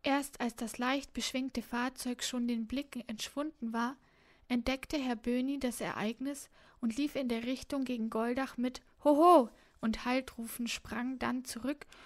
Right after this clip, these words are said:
und jagte mit seinem eigenen Schlitten der entflohenen oder nach seiner Meinung durch die Pferde entführten Schönen nach, bis er am Tore der aufgeregten Stadt angelangte, in welcher das Ärgernis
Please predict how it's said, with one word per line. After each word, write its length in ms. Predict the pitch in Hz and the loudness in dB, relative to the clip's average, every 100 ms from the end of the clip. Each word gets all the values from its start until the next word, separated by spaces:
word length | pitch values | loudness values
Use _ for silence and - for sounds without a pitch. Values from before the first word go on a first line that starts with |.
| - - | -16 -2
und 160 | 233 | -2
jagte 400 | 233 240 262 - | 2 0 0 -2
mit 180 | 247 226 | -2 -2
seinem 300 | 233 233 220 | -2 -2 -2
eigenen 460 | - 254 269 269 233 | -2 -2 -2 -2 -2
Schlitten 440 | - 269 277 277 | -2 -6 -4 -4
der 120 | 240 | -2
entflohenen 720 | 226 214 - 254 277 285 285 - - - - - | -4 -6 -4 -2 0 -2 -6 -8 -20 -20 -18 -2
oder 160 | 247 | 2
nach 160 | 240 226 | 4 2
seiner 420 | - 262 277 269 | 0 0 2 2
Meinung 480 | 226 226 233 254 254 | 2 0 0 -2 -2
durch 200 | 247 214 | -2 -2
die 100 | 226 | -8
Pferde 400 | - 254 262 269 | -6 -2 0 0
entführten 540 | 247 220 - 254 269 | -2 -4 -2 -2 0
Schönen 420 | 254 - 233 220 214 | -4 -2 0 2 2
nach, 400 | 226 269 - - - - - - - | 0 -2 -8 -20 -20 -20 -20 -10 -2
bis 180 | 277 | 2
er 140 | 320 269 | 4 2
am 220 | 226 220 | 2 -2
Tore 360 | - 262 269 285 | -2 -2 0 -2
der 240 | 233 - | -4 -4
aufgeregten 1000 | 262 285 - _ - 233 254 269 - 240 | -4 -4 -8 _ -8 -4 -4 -4 -6 -4
Stadt 420 | - 247 254 - | -2 -2 -2 -4
angelangte, 760 | 220 226 214 214 214 214 202 214 - - - - - | -2 0 0 -2 -4 -6 -10 -10 -14 -20 -20 -20 -2
in 180 | 233 226 | 0 2
welcher 300 | 240 254 294 | 2 2 -2
das 220 | 240 - - | -2 -4 -2
Ärgernis 580 | 240 254 277 277 - | -2 -2 -2 -4 -8